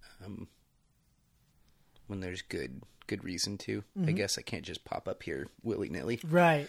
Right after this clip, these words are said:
Speaker 2: right.
Speaker 1: It's gotta be like, like, this was for a recording project, which feels worthwhile. Definitely coming back in the spring for a wedding. But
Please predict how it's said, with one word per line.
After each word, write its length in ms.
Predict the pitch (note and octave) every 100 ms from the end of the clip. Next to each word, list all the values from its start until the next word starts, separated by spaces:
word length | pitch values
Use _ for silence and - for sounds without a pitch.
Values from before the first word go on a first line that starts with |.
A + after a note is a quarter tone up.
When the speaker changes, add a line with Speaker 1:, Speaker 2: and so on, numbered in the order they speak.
| -
Speaker 2:
right. 200 | D3 C#3
Speaker 1:
It's 140 | -
gotta 200 | - -
be 160 | F#2+ G2+
like, 320 | F#2 F2+ -
like, 160 | F#2+ F2+
this 180 | G2 -
was 120 | F#2
for 180 | - G2
a 40 |
recording 500 | F#2+ F#2+ G#2+ F#2+ F2
project, 420 | - F2 D#2 -
which 160 | C#2 -
feels 340 | - C#2+ C2 - -
worthwhile. 560 | - - - B1 B1+ - - - - - - - - - - - - - - G#2+
Definitely 420 | G#2 - F2+ F2 _ _ _ _ - - - - - -
coming 240 | - G#2
back 260 | F#2+ F#2 -
in 60 | G#2+
the 60 |
spring 320 | - - F#2+
for 160 | F#2 G2
a 40 |
wedding. 480 | F#2 F#2 F#2 F#2 F#2 - - _ _ _ _ _ _ _ _ _ _ _ _ -
But 240 | -